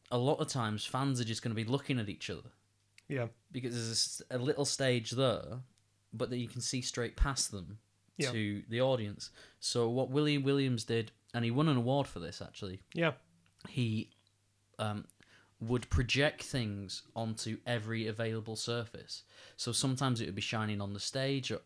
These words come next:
Speaker 1: on the audience. This is, um,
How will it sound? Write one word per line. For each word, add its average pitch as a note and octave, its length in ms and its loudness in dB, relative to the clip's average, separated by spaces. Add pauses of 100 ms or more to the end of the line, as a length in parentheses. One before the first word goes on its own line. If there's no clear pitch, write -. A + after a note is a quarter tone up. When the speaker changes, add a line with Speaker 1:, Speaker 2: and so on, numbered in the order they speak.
(160)
Speaker 1:
on G#2 160 -4
the G#2 100 -2
audience. B2+ 540 2 (260)
This - 220 2
is, G#2+ 320 2
um, G#2+ 400 2